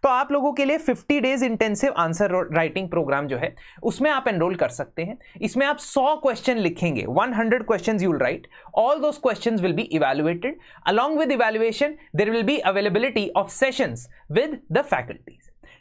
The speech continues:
इसके अलावा प्रीवियस ईयर क्वेश्चंस पे मास्टरी हासिल करनी है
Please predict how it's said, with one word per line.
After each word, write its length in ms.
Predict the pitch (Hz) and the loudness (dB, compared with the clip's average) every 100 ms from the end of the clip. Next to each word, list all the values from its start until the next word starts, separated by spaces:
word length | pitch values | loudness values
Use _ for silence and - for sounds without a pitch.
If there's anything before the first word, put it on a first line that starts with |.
| _ - | _ -4
इसके 240 | 233 - | -2 2
अलावा 340 | 320 247 185 165 285 - - | 2 2 0 0 -4 -16 -2
प्रीवियस 420 | 262 285 349 339 | 0 2 2 2
ईयर 140 | 330 339 | 0 2
क्वेश्चंस 440 | 294 240 294 285 | 0 2 0 0
पे 120 | 285 | 0
मास्टरी 380 | 233 170 165 226 | 2 -2 0 0
हासिल 320 | 185 143 190 | 0 0 0
करनी 280 | 170 147 160 | 0 -2 -4
है 120 | 202 | -6